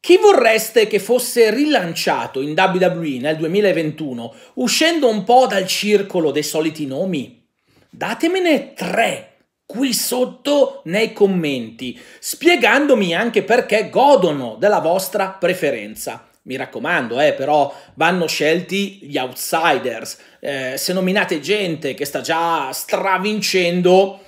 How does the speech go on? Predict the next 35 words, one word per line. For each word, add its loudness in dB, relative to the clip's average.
beh, -8
non -6
avete -6
capito -6
un -6
granché -6
lo -4
spirito -10
del -10
video, -16
ok? -2
Va 2
bene, 0
allora 4
inizio -2
io -8
e 8
per 0
primo 2
prendo 2
King -4
Corbin. -6
Sono 2
ormai 2
più -6
di -6
quindici -4
mesi -4
che -8
il -2
monarca 0
prende -6
pesci -6
in -8
faccia -6